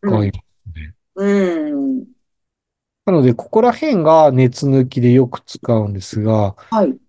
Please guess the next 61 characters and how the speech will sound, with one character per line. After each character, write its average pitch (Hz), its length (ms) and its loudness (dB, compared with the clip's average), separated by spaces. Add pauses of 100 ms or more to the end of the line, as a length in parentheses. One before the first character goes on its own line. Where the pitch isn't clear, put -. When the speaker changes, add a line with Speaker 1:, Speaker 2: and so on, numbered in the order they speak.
(200)
Speaker 1:
で、 247 220 2 (100)
次 220 320 0
重 147 220 2
要 147 180 4
な 143 80 4
の 120 160 4
が、 113 320 2 (520)
心 214 360 4
臓 226 140 6
の 214 100 4
ポ 202 180 2
ン 190 60 0
プ - 140 -14
機 208 120 2
能 185 100 4
自 170 180 0
体 107 180 0
を 110 180 -6 (300)
Speaker 2:
う 208 40 -2
ん 202 140 -6
う 294 120 -6
ん。 247 40 -16 (300)
Speaker 1:
改 135 260 2
善 120 200 4
し - 80 -8
て 131 80 0
い 117 60 0
く - 80 -20
っ - 20 -20 (680)
て - 80 0
い - 80 2
う - 40 -2
時 - 340 -8
に、 127 340 2 (240)
Speaker 2:
う 165 40 -16
ん。 - 20 -4
Speaker 1:
も 135 60 -2
う - 20 -4
心 190 360 0
臓 190 240 4
の 185 120 4
ポ 185 180 2
ン 185 140 -2
プ - 160 -20
機 - 180 0
能 180 160 4
と 143 160 -6
い 170 220 2
え 147 80 6
ば 170 160 4
と 160 160 -2
い 120 180 4
う 110 60 2
生 127 180 0
薬 104 240 -2
が 95 180 -8 (760)
あ 127 100 -2
り 107 100 0
ま 107 120 -2
す - 120 -12
ね。 - 160 -20